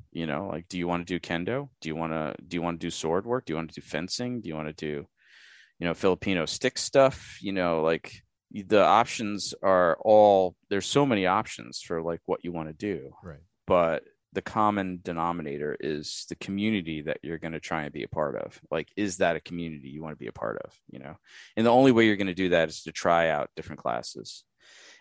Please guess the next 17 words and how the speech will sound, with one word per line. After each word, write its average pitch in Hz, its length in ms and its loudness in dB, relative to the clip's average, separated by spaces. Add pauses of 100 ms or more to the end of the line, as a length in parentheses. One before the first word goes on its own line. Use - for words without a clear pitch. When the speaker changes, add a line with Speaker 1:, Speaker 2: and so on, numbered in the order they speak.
Speaker 1:
And 113 100 8
if 110 140 6
they're 117 180 8
trying 117 320 2
to 104 40 2
s-, - 260 -4 (120)
hook 113 300 2
you 107 140 4
in, 107 280 2
right, 98 240 4
you 101 160 -4
know, 98 140 2
like, 95 220 2 (360)
here's 143 240 6
my 113 160 6
sales 95 320 4
pitch. - 400 -4